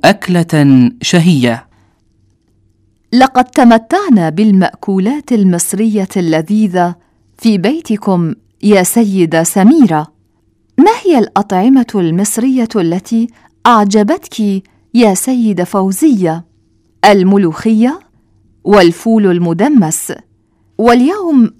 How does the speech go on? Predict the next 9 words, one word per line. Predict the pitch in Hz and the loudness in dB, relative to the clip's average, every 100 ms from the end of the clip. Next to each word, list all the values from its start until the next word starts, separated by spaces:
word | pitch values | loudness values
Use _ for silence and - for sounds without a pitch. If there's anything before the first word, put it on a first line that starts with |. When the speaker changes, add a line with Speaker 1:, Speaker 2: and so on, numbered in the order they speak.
| - | 0
Speaker 2:
أريد | 226 277 240 | 2 2 0
أن | 208 - 175 165 | 0 0 0 -2
أطبخ | 233 - 196 185 185 | -4 -4 -6 -4 -2
لك | 170 214 - 277 - _ _ _ _ _ - | -2 -4 -2 -4 -4 _ _ _ _ _ -2
أكلة | 392 - - 349 - 294 294 | -2 -2 -4 -4 -2 -2 -2
سورية. | 285 - 311 262 180 160 165 _ _ _ _ _ _ _ _ | -2 0 2 4 2 -2 -4 _ _ _ _ _ _ _ _
سنأكل | - 240 208 - - 190 165 | -4 0 2 0 0 0 0
كبة | 156 - 226 190 185 262 _ _ - | -4 -4 -2 -2 -4 -4 _ _ -8
وتبولة. | 208 196 170 - - 220 175 220 370 202 156 | 0 2 2 -2 -2 -2 0 2 2 2 -2